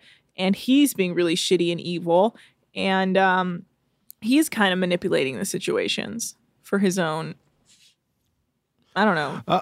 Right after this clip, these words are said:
Speaker 2: uh, yeah, I don't know. I mean, everyone's climbing all over each other to fucking have Captain Lee not be mad at them. And they're gonna do whatever they have to, to win.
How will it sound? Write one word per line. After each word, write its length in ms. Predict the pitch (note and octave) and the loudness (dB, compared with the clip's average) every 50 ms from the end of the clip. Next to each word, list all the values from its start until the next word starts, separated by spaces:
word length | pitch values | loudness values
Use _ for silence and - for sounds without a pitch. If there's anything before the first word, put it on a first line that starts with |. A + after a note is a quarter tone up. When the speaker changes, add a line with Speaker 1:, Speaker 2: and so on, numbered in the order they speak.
| - _ - | -2 _ 0
Speaker 2:
uh, 240 | F3 F#3 F#3 F3 - - _ _ - | 2 4 4 2 0 -4 _ _ -2
yeah, 320 | G3 G#3 A3+ G#3+ E3+ D#3+ | 2 4 4 6 6 4
I 80 | F3 F3+ | 4 4
don't 140 | F3 C#3+ A#2+ | 4 4 2
know. 160 | A2 G#2+ A2 | 2 2 2
I 60 | A#2+ | 2
mean, 160 | C3 D#3 E3 F3 | 2 4 4 4
everyone's 480 | F3 E3+ F3 E3+ E3+ E3 D#3+ C#3+ - - | 4 4 4 4 4 4 2 0 -2 -4
climbing 380 | - - C#3 C#3 C#3 C3+ C3+ C3 | -2 0 2 2 4 2 2 2
all 180 | B2+ B2 B2 | 2 4 4
over 260 | B2 A#2+ A2+ A2+ A#2 | 4 2 2 2 0
each 200 | A2+ A2 - - | 0 0 0 0
other 340 | A#2+ A2 A2 A2 A2 A2 G#2+ G#2 | 0 2 2 4 4 2 2 0
to 340 | - - A2 G#2 G2+ F#2+ F#2 - - - - - - - | -2 -2 0 0 0 0 -4 -8 -20 -20 -20 -20 -8 -2
fucking 840 | - A2+ - - A2+ G#2+ G#2+ G#2 G2+ G2+ G2+ G2 G2 G2+ G#2+ - - - | -2 -2 0 0 0 0 0 0 0 0 0 0 -2 -2 -4 -6 -8 -8
have 340 | F#2 G2+ G#2 G#2 G2 - | -4 -2 -2 -2 -2 -4
Captain 320 | - - G#2+ G2 - G#2 G2+ | -4 -2 -2 -2 -2 -2 -2
Lee 120 | G2+ G2 F#2+ | -2 0 0
not 220 | G2 F#2+ F#2 - | -2 -2 -4 -4
be 80 | G#2+ G2 | -4 -4
mad 220 | F#2+ G2 G2 G2 | -2 -2 -2 -2
at 120 | G2 - | -4 -4
them. 380 | - G2+ F#2+ F#2+ G2 G2 F#2+ F#2 _ _ _ - - - - - - - _ _ _ _ - | -4 -4 -4 -4 -4 -6 -6 -8 _ _ _ -20 -20 -20 -20 -20 -20 -20 _ _ _ _ -6
And 120 | G2 G2 | -4 -2
they're 280 | G2+ G2 F#2+ F#2+ F#2 F2+ - | -2 0 -2 -2 -4 -4 -6
gonna 420 | - G2+ G2 F#2+ F#2 F#2 F#2 F2+ F2 _ _ - | -4 -4 -2 -2 -2 -2 -4 -6 -8 _ _ -4
do 160 | - G#2+ G#2 | -2 0 0
whatever 340 | G2+ G2+ F#2+ G2 G2 F#2 G2 | 0 0 0 0 -2 -2 -4
they 140 | F2+ G2 F#2 | -4 -4 -6
have 260 | F2 F#2+ F2+ F2+ - - | -6 -6 -6 -8 -8 -8
to, 280 | - F2+ F2+ F2 F2+ - _ _ _ | -8 -6 -6 -8 -10 -12 _ _ _
to 80 | - F#2 | -10 -8
win. 400 | F2 F#2 F2+ F2 F2 F2 E2+ | -6 -6 -6 -6 -8 -10 -14